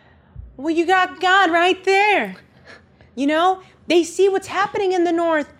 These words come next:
And of course, they don't want it to happen to them. You know, their faith has run dry. And when you don't seek counsel from the Lord, and you start making your own preemptive decisions, your own plans, ish hits the fan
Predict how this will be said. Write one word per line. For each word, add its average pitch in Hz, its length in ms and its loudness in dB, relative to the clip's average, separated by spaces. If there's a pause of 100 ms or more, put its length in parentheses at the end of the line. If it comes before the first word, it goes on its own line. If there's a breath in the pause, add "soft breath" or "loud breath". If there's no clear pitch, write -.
(380 soft breath)
And 403 100 2
of - 140 -6
course, 403 360 0
they 392 140 -2
don't 415 200 -2
want 427 240 2
it 440 100 -6
to 381 120 -2
happen 339 380 -4
to 320 140 -8
them. 359 600 -6 (760 soft breath)
You 320 140 -2
know, 339 300 0
their 339 160 0
faith 330 380 -2
has 254 200 -8
run 208 360 -2 (120)
dry. 170 760 -12 (1080 soft breath)
And 156 180 -16
when 160 140 -14
you 165 120 -12
don't 247 240 -8
seek - 280 -8
counsel 269 300 -8
from 269 180 -6
the 226 80 -6
Lord, 302 420 0 (560)
and 180 80 -12
you 170 60 -14
start 269 380 -4
making 269 280 -8
your 233 140 -8
own 277 200 -4
preemptive 294 560 -10 (340)
decisions, 302 480 -4
your 277 120 -6
own 285 140 -8
plans, 311 540 -8 (1000)
ish 269 440 -2
hits - 280 -4
the 220 120 -8
fan 269 420 -2